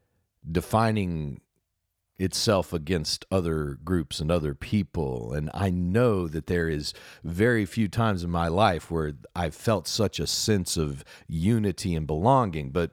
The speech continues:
I watch these videos of Hitler with the thousands of people in the stadiums and the bands and the Hitler Youth. I watch it and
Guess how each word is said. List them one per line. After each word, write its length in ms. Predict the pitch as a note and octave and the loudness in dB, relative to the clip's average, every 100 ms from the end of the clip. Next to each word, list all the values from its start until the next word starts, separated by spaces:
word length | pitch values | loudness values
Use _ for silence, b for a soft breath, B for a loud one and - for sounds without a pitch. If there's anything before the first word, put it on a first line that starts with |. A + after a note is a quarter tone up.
| E2 D2+ _ _ _ _ _ _ _ _ - | -8 -18 _ _ _ _ _ _ _ _ -2
I 120 | F2+ | 2
watch 360 | F#2+ A#2 A2+ - | 6 4 4 0
these 400 | G#2+ F#2 D#2 - E2 | 0 0 -2 -6 -8
videos 760 | F2 A2+ A2 F#2 D#2+ D#2+ E2 | 0 2 2 2 2 0 0
of 160 | D#2+ C#2+ | -2 0
Hitler 640 | G#2 B2+ F2+ E2 C#2+ C#2 B B B B B B B B B B B B B B B B _ _ _ - | 0 2 2 0 0 -4 B B B B B B B B B B B B B B B B _ _ _ -12
with 180 | G2 D#2 | -10 -6
the 100 | E2+ | -4
thousands 640 | - G#2+ G#2+ G#2 F2 E2 | 2 4 4 2 -2 -4
of 140 | D#2+ | -4
people 560 | - A#2 G2+ G2+ F2 D#2+ | 0 0 0 0 0 0
in 140 | E2 | 0
the 60 | D#2+ | -2
stadiums 840 | - - G2+ G2+ F#2 E2+ D#2+ D2+ | -2 0 2 2 2 0 0 -2
and 120 | E2 F2 | -2 -2
the 60 | |
bands 720 | D2+ G2 G#2 G2 F2 E2 D2+ | 0 2 4 2 0 -2 -4
and 100 | E2+ | 0
the 80 | F2 | 0
Hitler 460 | E2 A#2 - G2 F#2 | 2 2 2 0 2
Youth. 720 | F#2+ A2 G2+ B1 - - - - | 2 2 2 0 -8 -20 -20 -8
I 200 | F2 F2+ | -2 -2
watch 500 | F2 G#2+ B2+ - G2+ | 2 4 4 2 -2
it 180 | F#2 | -2
and 360 | E2+ F2+ F2 E2 | 0 0 0 -4